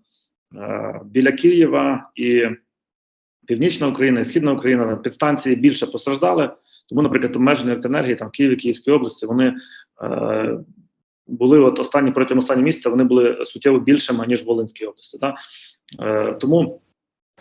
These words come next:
знову ж таки, е, мережі досить у нас обширні, і, е, є, е, багато різних з'єднань, е, в мережах, є багато різних підстанцій. Всіх їх вивести із складу дуже важко. Тому,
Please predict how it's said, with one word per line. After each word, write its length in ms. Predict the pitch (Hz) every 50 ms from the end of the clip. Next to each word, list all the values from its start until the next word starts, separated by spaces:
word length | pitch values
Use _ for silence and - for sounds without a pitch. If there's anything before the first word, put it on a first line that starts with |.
| - -
знову 260 | 123 113 131 156 147 120
ж 100 | - -
таки, 200 | 117 - 120 117
е, 680 | 110 107 - - - 120 113 113 113 113 113 110 113 113 117 - _ _ -
мережі 440 | 131 131 143 170 190 180 143 156 135
досить 640 | 113 127 151 165 160 160 156 143 131 - - - - _ _ _ _ - - _ -
у 60 | 120
нас 260 | 131 143 135 131 - -
обширні, 760 | 151 131 - - - 135 131 117 120 135 151 165 165 - - _ _ _
і, 160 | - 120 123 123 120 117 117 117 117 113 113 113 113 - _ - - _ _ _ - 120
е, 440 | 113 110 113 113 113 110 110 110 110
є, 280 | 110 123 147 151 151 147
е, 180 | 139 131 - - 120 120 120 117 117 117 113 113 113 110 110 - _
багато 680 | 110 131 127 156 156 147 - 135 131 123 117 117 - - -
різних 380 | 127 123 147 143 127 127 127 127
з'єднань, 480 | 127 135 170 190 175 165 170 160 139 - - -
е, 40 | 131
в 280 | 127 120 - 117 113 120
мережах, 580 | 131 131 135 139 135 120 123 120 113 - _ _ - -
є 60 | 113
багато 340 | 117 131 143 139 - - 120
різних 280 | 131 131 117 123 123
підстанцій. 560 | - _ - - 165 165 165 160 - 131 123 - _ _ - - - - _
Всіх 260 | - - - 170 165 170
їх 120 | 185 -
вивести 280 | 151 160 151 156 135 127
із 80 | 127
складу 260 | - - 147 147 139
дуже 220 | 131 120 127 127 139
важко. 340 | 120 113 104 - - - -
Тому, 340 | - 127 151 175 175 - -